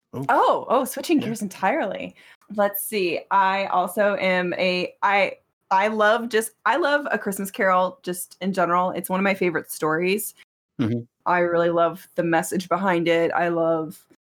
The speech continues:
Speaker 2: the lessons that can be learned from it. I, it's something that I, I, it really sticks with me. So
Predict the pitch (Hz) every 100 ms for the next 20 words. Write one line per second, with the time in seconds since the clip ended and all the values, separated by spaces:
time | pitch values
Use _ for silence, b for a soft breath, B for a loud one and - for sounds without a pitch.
0 | - 175 185 180 165 170 - 170 180 160
1 | 156 185 165 160 156 156 165 - 160 160
2 | 151 - _ _ - 175 196 196 233 254
3 | 233 180 - 180 180 - 170 - 185 180
4 | 165 - 165 - 190 190 196 b b _
5 | - 196 185 180 175